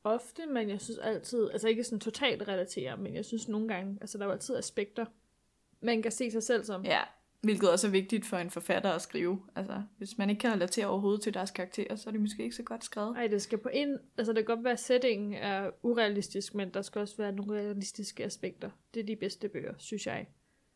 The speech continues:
Speaker 1: personligt.
Speaker 2: Ja, det er også, man får også mere sympati for, <laughs> for, for karaktererne, hvis de, der er et, et af noget af ens selv i
Speaker 1: Ja,
Speaker 2: dem.
Speaker 1: præcis. Og det er jo også en kunst, det der med at kunne skabe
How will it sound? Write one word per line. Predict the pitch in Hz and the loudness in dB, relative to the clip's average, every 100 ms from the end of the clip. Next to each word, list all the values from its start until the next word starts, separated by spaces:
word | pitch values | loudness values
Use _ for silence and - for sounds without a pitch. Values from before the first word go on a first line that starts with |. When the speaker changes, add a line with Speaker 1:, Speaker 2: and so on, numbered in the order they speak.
| _ | _
Speaker 1:
personligt. | - - 214 - - - _ _ _ - | -6 -4 -4 -6 -8 -12 _ _ _ -6
Speaker 2:
Ja, | 214 214 196 208 _ | -2 -2 -2 -6 _
det | 208 | 0
er | |
også, | 202 196 | 0 0
man | 190 | 0
får | 202 | 2
også | 208 | 2
mere | 226 226 | 2 2
sympati | 233 208 196 - 214 - | 2 0 0 -2 -2 -4
for, | 208 190 185 | -4 -2 -4
<laughs> | |
for, | 190 190 226 202 | -8 -4 -2 0
for | - | -2
karaktererne, | 190 202 202 - 208 202 | -2 -2 -2 -2 0 0
hvis | 190 190 - - | 0 -2 -6 -8
de, | 196 190 - | -2 0 4
der | |
er | 175 | 6
et, | 196 202 - | 4 2 -2
et | 220 214 | 0 4
af | 202 | 6
noget | 202 226 | 8 6
af | 220 | 4
ens | - 196 202 | 4 2 0
selv | - 196 - | 0 -2 -2
i | - | -2
Speaker 1:
Ja, | 220 | -2
Speaker 2:
dem. | 196 - - | -4 -10 -16
Speaker 1:
præcis. | 233 - 233 214 - - _ _ _ | -14 -8 -8 -8 -10 -20 _ _ _
Og | 220 | 2
det | 220 | 6
er | |
jo | 262 | 8
også | 220 | 6
en | 208 | 2
kunst, | - 220 - - | 0 -2 0 2
det | |
der | 202 | 2
med | 196 190 | 2 -2
at | 185 | -4
kunne | 202 | -10
skabe | - - - 185 196 226 | -12 -8 0 2 4 2